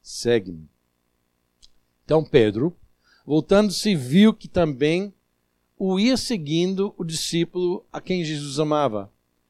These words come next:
o qual na ceia se reclinara sobre o peito de Jesus e perguntara, "Senhor, quem é o traidor?" Vendo-o, pois, Pedro, perguntou a Jesus,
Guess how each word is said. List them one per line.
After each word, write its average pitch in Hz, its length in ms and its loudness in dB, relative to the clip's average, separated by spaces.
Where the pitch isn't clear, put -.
o 180 100 0
qual 233 220 4
na 220 140 4
ceia 151 400 4
se 139 460 -4
reclinara 151 800 0
sobre 175 400 2
o 170 60 4
peito 170 360 -2
de 147 60 -14
Jesus 123 560 -8
e 147 60 -4
perguntara, 139 800 -4
"Senhor, 127 360 -4
quem 143 360 -10
é 143 120 -6
o 135 100 -4
traidor?" 120 540 -6
Vendo-o, 214 540 0
pois, 127 380 -6
Pedro, 101 560 -10
perguntou 208 440 -8
a 160 60 -4
Jesus, 104 560 -8